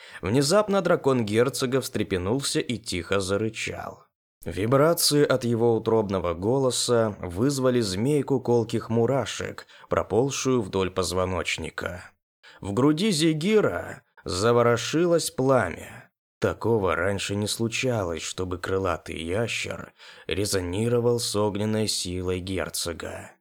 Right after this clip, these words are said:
И это было очень странно. "Не мешай", мысленно произнес герцог и попытался успокоить дракона. Но попытка лишь распалила зверя, и тот зарычал громче.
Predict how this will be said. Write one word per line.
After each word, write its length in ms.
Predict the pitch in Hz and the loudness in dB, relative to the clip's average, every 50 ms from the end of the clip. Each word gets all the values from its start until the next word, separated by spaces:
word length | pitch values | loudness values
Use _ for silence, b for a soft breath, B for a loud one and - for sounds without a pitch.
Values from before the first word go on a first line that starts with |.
| _ _ _ _ _ _ - | _ _ _ _ _ _ -6
И 80 | - 76 | -6 -4
это 340 | - 80 80 76 - 98 92 | -2 0 -2 -2 -2 -4 -2
было 260 | 95 107 110 113 117 | 0 0 0 0 0
очень 400 | 117 - 95 85 - - 110 104 | -2 -4 -6 -6 -6 -6 -6 -4
странно. 640 | - - - 107 90 78 76 - - - - - - - - - _ _ _ _ _ _ _ _ _ _ | -4 -4 -2 0 -2 -2 -4 -6 -14 -16 -16 -16 -16 -18 -20 -20 _ _ _ _ _ _ _ _ _ _
"Не 200 | - 85 87 87 | -12 -10 -8 -6
мешай", 640 | 82 107 107 - - 127 110 87 76 - - - - _ _ _ _ _ _ _ _ _ | -6 -4 -2 0 0 0 0 -2 -2 -6 -10 -16 -18 _ _ _ _ _ _ _ _ _
мысленно 500 | - 95 101 98 - - 95 90 85 82 | -4 -2 -2 -2 -2 -2 -2 -2 -2 -2
произнес 640 | - - 92 90 87 85 92 90 85 85 82 82 85 | -2 -2 -2 -2 -2 -2 -4 -4 -4 -4 -4 -6 -4
герцог 560 | 92 110 123 123 120 - - 120 113 - - B B B B | -2 0 0 0 0 0 0 -2 -2 -2 -6 B B B B
и 100 | B 131 | B -2
попытался 600 | 127 131 123 - 127 - 131 139 143 139 - - | -2 0 0 0 0 2 2 0 2 0 0 0
успокоить 640 | 147 135 - - - 110 - - 95 98 95 98 92 | 0 0 0 0 -2 -2 0 2 0 2 2 0 0
дракона. 760 | 92 104 101 95 - - 98 85 76 82 - 82 87 87 - _ _ _ _ _ _ _ - | 0 0 0 0 0 -2 -4 -4 -4 -6 -12 -14 -14 -16 -18 _ _ _ _ _ _ _ -10
Но 200 | - 87 98 104 | -4 -4 -2 4
попытка 540 | - 127 123 131 139 147 139 - 170 165 | 2 2 4 4 2 2 2 4 4 4
лишь 360 | 151 127 127 135 135 135 - - | 4 4 2 2 2 0 -2 -4
распалила 720 | 104 107 123 120 - - 135 135 143 175 185 160 120 101 | 0 0 2 0 2 2 2 2 2 2 2 2 2 2
зверя, 560 | 92 85 98 110 139 139 101 - - - 90 B B B B B | 0 0 0 0 2 2 0 0 -2 -6 -6 B B B B B
и 160 | 127 135 120 | 0 0 2
тот 280 | 117 113 110 120 120 | 4 4 4 4 4
зарычал 600 | 117 123 123 120 117 107 - - 95 95 95 95 | 4 2 2 2 0 0 0 0 0 0 0 0
громче. 800 | 95 101 104 98 85 78 82 - - - 95 95 92 90 98 | -2 0 0 0 0 -2 -4 -6 -6 -6 -6 -6 -8 -12 -14